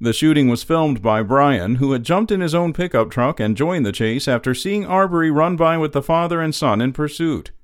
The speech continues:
The McMichaels said they suspected Arbery was a burglar, though he was unarmed and had nothing in his hands when he was chased down.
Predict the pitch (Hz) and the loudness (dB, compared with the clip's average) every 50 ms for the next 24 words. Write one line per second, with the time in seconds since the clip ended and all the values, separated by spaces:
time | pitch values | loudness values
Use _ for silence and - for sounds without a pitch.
0 | _ _ - - 127 110 120 120 - 135 131 135 135 - 139 131 - 156 156 139 | _ _ -8 -4 -2 -2 0 0 0 0 0 0 0 0 -2 0 0 -2 0 0
1 | 147 147 143 160 151 - - 220 240 233 233 220 208 190 180 185 185 190 180 175 | -2 -2 -2 -4 -6 -4 -4 -4 -4 -2 -2 0 2 2 2 2 0 0 -2 0
2 | 175 175 160 170 147 160 180 185 175 135 98 80 - - - - - 98 98 98 | 0 0 -2 -2 -2 -2 -2 -2 -2 -4 -6 -8 -10 -12 -16 -14 -10 -6 -6 -4
3 | 101 104 107 107 131 139 160 170 175 180 160 117 107 127 127 113 107 113 113 110 | -4 -4 -2 0 0 0 2 2 2 2 2 2 0 0 -2 -2 -2 0 0 0
4 | 95 104 127 165 202 - 220 208 208 202 190 175 - 190 185 170 113 80 62 69 | 0 2 0 0 0 0 -2 -2 -2 -2 -4 -2 -2 -2 -2 -2 -4 -6 -8 -12
5 | - - 95 101 110 123 147 160 - - - - 95 95 110 147 - - 123 117 | -12 -8 -4 -2 -2 -2 -2 -4 -6 -10 -10 -8 -8 -8 -8 -10 -8 -6 -4 -4
6 | 95 87 76 60 52 - | -4 -4 -6 -10 -14 -16